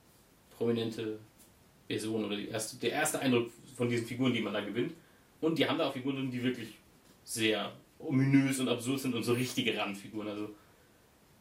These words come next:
die, ich, also ich muss echt gese-, gestehen, ich versuche mich da immer ein bisschen schlau zu lesen vorher und es gab einfach Figuren, wo es mir fast zu doof war, weil ich dachte, wie, bitte was? Also Captain Boomerang. Das ist eine Figur, eben, das ist der eine, den ich meinte, das ist ein Flash-Bösewicht.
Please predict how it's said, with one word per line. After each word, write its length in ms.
die, 200
ich, 160
also 300
ich 100
muss 120
echt 180
gese-, 200
gestehen, 280
ich 80
versuche 320
mich 100
da 60
immer 100
ein 60
bisschen 160
schlau 180
zu 120
lesen 180
vorher 280
und 140
es 100
gab 160
einfach 160
Figuren, 460
wo 100
es 60
mir 60
fast 220
zu 60
doof 220
war, 100
weil 100
ich 60
dachte, 220
wie, 180
bitte 220
was? 180
Also 200
Captain 480
Boomerang. 640
Das 100
ist 60
eine 100
Figur, 400
eben, 300
das 160
ist 220
der 120
eine, 180
den 120
ich 60
meinte, 220
das 120
ist 140
ein 80
Flash-Bösewicht. 1000